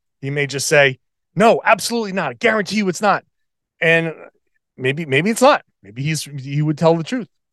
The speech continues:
But also, maybe he would lie to me about it, because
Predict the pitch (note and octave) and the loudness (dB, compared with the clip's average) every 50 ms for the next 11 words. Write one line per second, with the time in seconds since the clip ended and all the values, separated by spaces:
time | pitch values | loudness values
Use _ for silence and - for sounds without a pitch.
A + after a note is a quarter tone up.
0 | _ _ _ _ _ _ _ _ D#3 D#3+ F3 G3 G#3 - - C4 C4 C#4+ C#4+ - | _ _ _ _ _ _ _ _ 6 6 8 8 6 6 6 6 6 6 4 0
1 | _ _ _ _ _ _ _ _ _ _ _ _ _ _ _ _ - A#2+ B2+ B2+ | _ _ _ _ _ _ _ _ _ _ _ _ _ _ _ _ -6 -2 0 0
2 | B2+ C3 C#3+ C#3+ D3 D3+ D3+ D3 C#3+ D3+ D#3+ E3 E3+ F3+ D#3+ E3 F#3+ A3+ C4 F#3+ | 2 2 0 0 0 0 0 0 0 0 0 0 0 0 2 4 4 4 4 2
3 | D3 B2 A2+ A2 G#2 G#2+ G#2 G2 G2 - _ _ _ _ - A#2 A#2 C3 C3+ C3 | -2 -8 -10 -10 -8 -8 -8 -8 -10 -12 _ _ _ _ -10 -6 -2 0 0 0
4 | B2 A#2+ A2 - - - | 0 -2 -4 -8 -8 -10